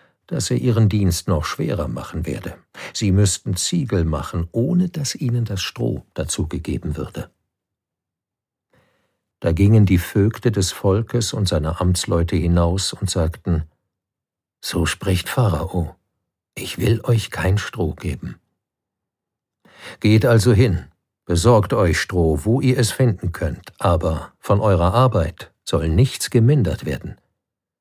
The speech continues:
Es war unmöglich, Ziegel ohne Stroh herzustellen. Die Kinder Israels wurden von Pharao völlig unterdrückt. Sie wurden geschlagen, weil sie nicht genügend Ziegel hatten.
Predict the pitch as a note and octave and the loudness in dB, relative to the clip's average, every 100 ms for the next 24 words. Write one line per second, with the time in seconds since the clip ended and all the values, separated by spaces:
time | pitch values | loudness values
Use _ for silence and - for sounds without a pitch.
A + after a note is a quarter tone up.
0 | _ _ _ _ _ _ _ _ _ _ | _ _ _ _ _ _ _ _ _ _
1 | _ - - F2 E2+ F#2+ F2 D#2 C3 - | _ -8 -2 -2 0 2 2 4 0 -2
2 | D#2+ - - - - G#2+ F2 F2+ D#2+ D#2+ | -8 -10 -14 -10 -4 -2 0 -2 -4 -2
3 | F#2+ E2 D#2 - F#2 D#2 C#2+ D#2 D2+ - | 0 0 -2 -4 -4 -4 -4 -8 -8 -10
4 | - - E2 A1+ - _ _ _ _ _ | -8 -8 -8 -8 -16 _ _ _ _ _
5 | _ _ _ _ _ _ _ _ _ _ | _ _ _ _ _ _ _ _ _ _
6 | _ - G#2 B2+ C3 B2+ C3 A#2+ - B2 | _ -4 2 6 8 8 6 4 2 2
7 | B2 B2+ A#2+ A#2+ B2 A#2+ - G#2 - A2+ | 4 2 2 0 0 0 2 2 2 2
8 | G#2+ G2+ G2 - F#2+ F2 G#2+ G#2+ G2+ E2 | 2 0 -2 -2 -2 -2 -4 -6 -6 -8
9 | - - - _ _ _ - F2 F2+ F2+ | -8 -18 -20 _ _ _ -8 -4 -2 0
10 | F2+ F2 - A#2+ G2+ E2+ D2 - _ - | 2 2 2 4 4 2 -4 -6 _ -8
11 | B2 A#2+ A#2 F#2 A#2 A2 A2 A#2+ - G2+ | -4 0 0 0 2 2 2 0 0 -4
12 | F#2 G2 - - | -4 -6 -6 -8